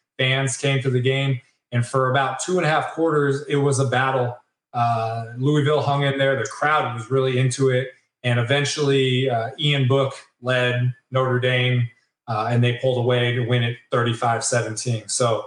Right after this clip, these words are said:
and, and like I said, I went there last year for that weeknight game against Florida State. So both great games, exciting environment,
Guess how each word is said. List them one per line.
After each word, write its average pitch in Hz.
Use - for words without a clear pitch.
and, 123
and 127
like 123
I 127
said, 123
I 117
went 120
there 120
last 120
year 117
for 120
that 113
weeknight 120
game 117
against 113
Florida 117
State. 135
So -
both 190
great 147
games, 143
exciting 139
environment, 135